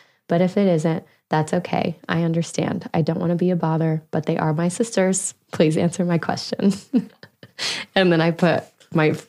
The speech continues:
our phone number at the bottom of the letter. So, yeah, this is where I really started to, uh,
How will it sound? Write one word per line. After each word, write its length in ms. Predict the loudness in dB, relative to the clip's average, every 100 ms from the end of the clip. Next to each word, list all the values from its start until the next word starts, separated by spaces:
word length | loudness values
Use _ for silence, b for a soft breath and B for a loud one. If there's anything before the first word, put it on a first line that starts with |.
| 0
our 140 | 0
phone 240 | 2 0
number 280 | 0 -2 -2
at 120 | -2 -4
the 60 |
bottom 280 | -4 -2 -2
of 120 | -4
the 80 | -4
letter. 320 | -4 -2 -4 -6 _ _ _ _ _ -14
So, 600 | -6 -2 0 0 -4 -8 _ _ _ _ _ _
yeah, 260 | -2 -2 -2
this 200 | 0 0
is 120 | 2 2
where 140 | 2
I 60 | 4
really 260 | 4 4
started 420 | 2 2 0 0 0
to, 240 | 0 2
uh, 300 | 2 0 -2